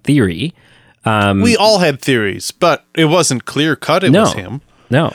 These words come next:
Speaker 2: And we only have theories because we're speculating on, like, s-, a destination we
Speaker 1: Yeah.
Speaker 2: know where we're going.
Speaker 1: Yeah,
Speaker 2: Like,
Speaker 1: exactly. Exactly.
Speaker 2: it,
Speaker 1: We're
Speaker 2: by
Speaker 1: like,
Speaker 2: no,
Speaker 1: "Ooh,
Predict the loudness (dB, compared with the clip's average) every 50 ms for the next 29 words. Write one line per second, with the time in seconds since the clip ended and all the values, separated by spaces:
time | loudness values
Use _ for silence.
0 | -8 -6 -2 0 0 0 2 2 0 2 2 2 2 2 2 2 2 0 -2 -2
1 | -2 0 0 2 2 2 2 0 -2 -2 -4 -4 -2 0 2 2 2 0 -2 -2
2 | -2 -2 0 0 -2 -2 -2 -2 -2 -2 -2 -2 0 0 0 0 0 0 0 0
3 | 0 -2 -4 -8 -10 -6 -2 -2 -2 -2 -2 -4 -4 -4 -2 0 0 0 0 0
4 | 0 -2 -2 0 0 0 -2 -2 -2 -2 0 0 0 2 2 0 0 0 0 0
5 | 0 0 -2 -4 -4 -2 0 0 0 0 -2 -6 -8 -4 -4 -2 -2 0 0 0
6 | 2 2 2 0 0 -2 -6 -8 -10 -10 -12 _ -8 -4 -2 0 0 2 0 0
7 | 0 2 2 2 2 2 2 2 4 4